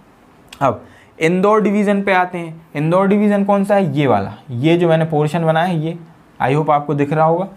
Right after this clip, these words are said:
इंदौर डिवीजन है। इसमें भी एट डिस्ट्रिक्ट्स आते हैं। कितने? एट डिस्ट्रिक्ट्स आते हैं। उनके नाम देख लेते हैं।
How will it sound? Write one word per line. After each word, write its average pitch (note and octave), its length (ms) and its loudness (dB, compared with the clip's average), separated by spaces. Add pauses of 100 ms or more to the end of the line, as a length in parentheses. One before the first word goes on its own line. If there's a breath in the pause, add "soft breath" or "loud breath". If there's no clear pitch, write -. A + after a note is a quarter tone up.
(240 loud breath)
इंदौर E3 320 2
डिवीजन A#2 380 -4
है। - 100 -16 (100)
इसमें G#3 380 0
भी G#3 320 0 (160)
एट G3 280 0
डिस्ट्रिक्ट्स D#3+ 520 -4
आते A2 240 -2
हैं। G#2 240 -12
कितने? G3+ 380 0 (280 loud breath)
एट D#3 220 0
डिस्ट्रिक्ट्स D#3+ 500 -2
आते D3 220 0
हैं। D3+ 120 -12 (300 loud breath)
उनके D#3+ 260 0
नाम D#3 300 0
देख E3 180 0
लेते D3+ 280 -4
हैं। D3 100 -12